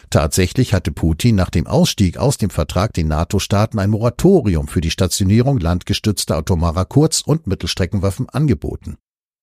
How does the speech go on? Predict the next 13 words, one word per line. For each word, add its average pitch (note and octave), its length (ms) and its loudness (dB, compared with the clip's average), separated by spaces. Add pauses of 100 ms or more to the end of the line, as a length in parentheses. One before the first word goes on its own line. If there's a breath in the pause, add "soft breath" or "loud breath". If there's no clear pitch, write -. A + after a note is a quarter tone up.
(280)
Als - 180 -4
vertrauensbildende D3+ 720 4
Maßnahme C#3 680 2
hatte C3 180 0
er A#2+ 80 -2
eine A2+ 220 0
gegenseitige B2 580 2
Überprüfung A2+ 640 2
der F2 140 0
jeweils A2 400 0
bemängelten F#2 480 0
Raketen F#2 440 -2
vorgeschlagen. F#2+ 680 -4